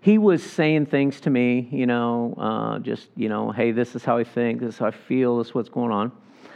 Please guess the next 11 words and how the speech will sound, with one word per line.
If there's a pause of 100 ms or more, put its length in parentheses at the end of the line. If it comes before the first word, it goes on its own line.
(360)
I
take
him
to
church, (320)
the
pastor's
preaching, (500)
I'm
sitting
here,